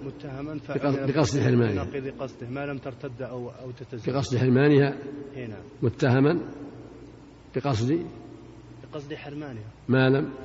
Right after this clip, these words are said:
Speaker 1: ما لم تتزوج أو ترتد.
Speaker 2: مم. الثاني.
Speaker 1: الثاني،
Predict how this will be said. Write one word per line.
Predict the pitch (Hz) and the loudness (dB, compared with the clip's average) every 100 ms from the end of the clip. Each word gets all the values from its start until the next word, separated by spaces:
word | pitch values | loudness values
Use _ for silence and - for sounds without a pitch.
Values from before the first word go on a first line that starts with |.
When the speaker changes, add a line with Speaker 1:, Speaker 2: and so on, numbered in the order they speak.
| - - - - | -14 -16 -18 -12
Speaker 1:
ما | 147 | -10
لم | 147 | -10
تتزوج | 139 127 139 135 151 156 | -10 -12 -12 -10 -10 -10
أو | 143 | -10
ترتد. | 104 120 123 98 - - 120 | -10 -12 -14 -18 -20 -14 -8
Speaker 2:
مم. | 104 98 - | -8 -4 -4
الثاني. | 123 160 151 139 156 - - - - - - | -2 2 6 6 4 0 -8 -14 -14 -16 -18
Speaker 1:
الثاني، | - - 156 156 | -18 -14 -12 -12